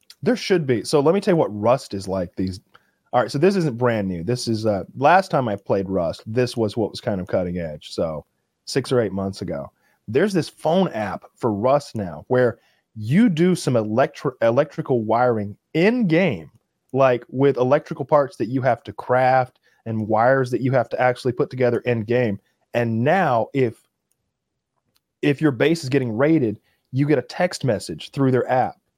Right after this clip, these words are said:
Like, you set up the warning, the early warning alarm in the game through, I won't go into it, but it's tedious as fuck. And, like, you, you have to have a battery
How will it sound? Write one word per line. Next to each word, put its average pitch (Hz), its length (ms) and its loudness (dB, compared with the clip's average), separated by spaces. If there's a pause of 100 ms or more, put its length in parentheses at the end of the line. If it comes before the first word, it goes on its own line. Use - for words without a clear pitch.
(380)
Like, 123 220 2
you 151 220 2
set 180 380 2
up 175 240 2
the 123 360 2
warning, 151 500 2
the 123 100 2
early 156 300 4
warning 139 480 0
alarm 107 480 0 (480)
in 233 200 2
the 208 80 2
game 127 640 0 (200)
through, 147 300 4 (800)
I 147 60 2
won't 175 160 2
go 135 160 4
into 131 220 0
it, 82 80 -6
but 117 100 2
it's 190 160 -2
tedious 120 420 -4
as - 120 -14 (100)
fuck. 101 360 -2 (600)
And, 131 120 2
like, 147 200 0
you, 180 160 0
you 185 160 4
have 196 120 4
to 190 80 -4
have 170 80 0
a 131 40 -4
battery 113 580 2